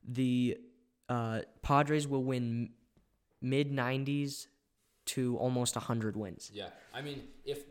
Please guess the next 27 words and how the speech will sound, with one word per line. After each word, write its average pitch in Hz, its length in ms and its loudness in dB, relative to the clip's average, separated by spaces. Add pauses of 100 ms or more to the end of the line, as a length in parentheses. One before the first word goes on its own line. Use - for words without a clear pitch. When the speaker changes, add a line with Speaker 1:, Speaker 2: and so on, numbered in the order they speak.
(160)
Speaker 2:
the, 117 320 -4
the 117 80 -10
real 156 300 -6 (180)
<coughs> - 200 -20
thing 143 200 -10
to 117 60 -8
watch, 107 440 -10 (400)
we 123 140 -12
know 143 240 -6
that 147 160 -8
the 123 60 -14
Dodgers 123 400 -8
and 113 180 -14
Padres 101 400 -8
are 98 60 -8
the 95 100 -12
two 117 180 -14
best 113 320 -8
teams 98 360 -12
in 101 100 -14
the 95 80 -12
N 90 200 -18
L. 71 140 -20 (240)
So - 140 -14
they're 120 120 -6
gonna 117 160 -8
trounce 123 420 -10